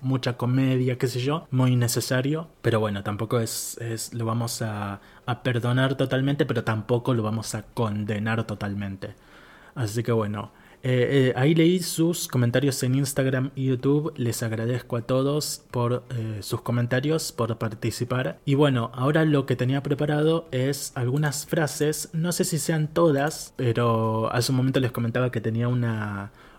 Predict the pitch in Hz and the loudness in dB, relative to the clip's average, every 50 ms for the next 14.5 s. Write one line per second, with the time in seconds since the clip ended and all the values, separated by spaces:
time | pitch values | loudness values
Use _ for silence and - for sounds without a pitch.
0 | - - 131 123 123 123 123 120 117 113 110 107 107 107 104 101 - - 131 131 | -10 -4 -2 0 0 0 0 0 0 -2 -2 -4 -4 -6 -8 -10 -6 -2 0 0
1 | - 123 - - - 131 123 120 110 117 117 117 123 123 120 120 135 139 151 160 | 0 0 -2 -2 0 0 0 0 0 0 0 0 0 0 0 0 0 -2 -2 -4
2 | - - - - - _ 127 117 113 113 113 110 113 113 - 131 120 123 127 127 | -8 -16 -20 -20 -10 _ -4 -2 0 0 0 -2 -2 -2 -2 0 0 2 2 0
3 | 135 - - - 117 107 113 117 117 120 117 117 110 - - 131 123 131 123 120 | 0 -2 -4 -8 -6 -4 -2 -2 -2 -2 -2 -2 -4 -4 -6 -2 0 -2 -2 -2
4 | - 131 127 - 139 139 143 147 156 165 180 190 - - - - - _ 135 120 | -2 -4 -2 0 0 0 0 0 -2 -2 -4 -6 -10 -18 -20 -20 -12 _ 0 2
5 | 113 117 113 107 104 104 - - _ _ _ _ - - - 127 127 131 127 127 | 2 2 2 0 -2 -6 -8 -14 _ _ _ _ -10 -4 0 2 2 2 2 2
6 | 127 120 113 123 117 113 110 - 135 131 135 117 - - 120 120 123 120 - - | 0 0 0 2 0 0 0 0 -2 -2 -2 -4 -4 -2 -2 -2 0 -2 0 -2
7 | 127 120 117 - 120 113 113 123 127 127 120 - 143 143 147 156 170 180 180 - | -2 -2 0 -2 -2 0 0 0 0 0 0 0 0 0 0 0 -2 -4 -6 -10
8 | - - - _ - - - - - - _ _ - 110 104 - 123 117 127 135 | -12 -14 -16 _ -20 -20 -20 -20 -20 -20 _ _ -8 -8 -6 -2 0 2 2 4
9 | 120 117 110 - - 127 120 120 120 - 131 127 123 120 - 170 202 196 - - | 2 2 0 0 0 -2 -2 -2 -2 -2 -2 -2 -2 -2 -2 -4 -4 -4 -4 -8
10 | - - - - - 131 117 131 131 123 120 - - - - - - - - - | -8 -8 -10 0 4 4 6 6 4 2 0 -6 -10 -18 -18 -16 -16 -18 -20 -20
11 | _ - 113 135 131 123 120 117 117 113 - 131 131 127 127 117 110 104 - - | _ -2 2 2 4 4 2 2 0 0 2 4 4 4 4 4 2 -2 -4 -8
12 | - - - - - 135 135 131 131 131 135 139 123 117 123 113 104 - - 120 | -20 -18 -6 -2 2 2 4 4 4 4 2 2 2 0 0 -2 -2 -4 -6 -6
13 | - - 139 135 117 - - 135 131 123 - - 127 117 120 113 110 - 113 110 | -4 -2 -2 -2 -2 -4 -2 -2 -2 0 0 0 2 2 2 0 0 -2 -4 -2
14 | - - 123 127 131 123 123 - 165 180 | -2 0 0 0 0 0 0 -2 -4 -4